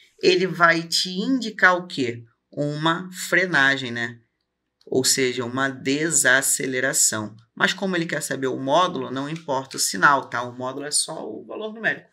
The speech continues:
Beleza? Então, a gente vai encerrando por aqui. Se esse vídeo te ajudou, eu peço que você dê um like, se inscreva no canal, isso me ajuda bastante e me motiva a continuar produzindo mais vídeos. Eu te desejo uma ótima semana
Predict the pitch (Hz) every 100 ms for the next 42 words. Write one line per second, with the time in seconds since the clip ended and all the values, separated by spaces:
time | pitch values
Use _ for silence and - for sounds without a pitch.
0 | _ _ _ _ _ - 262 - - -
1 | - - - - _ _ _ - 254 269
2 | 269 302 247 - _ _ _ _ - -
3 | _ - 180 226 247 240 233 226 202 196
4 | 190 - 165 233 254 220 202 196 185 185
5 | 185 170 165 175 196 185 175 165 156 -
6 | 151 147 143 135 156 170 - 147 - -
7 | 160 156 156 127 127 139 - 139 135 135
8 | 127 117 - 143 165 175 - _ _ _
9 | - 160 180 190 190 185 190 185 185 180
10 | 160 160 170 151 156 151 165 170 - -
11 | - _ _ _ 139 202 196 202 196 196
12 | 196 196 190 190 180 170 156 170 185 185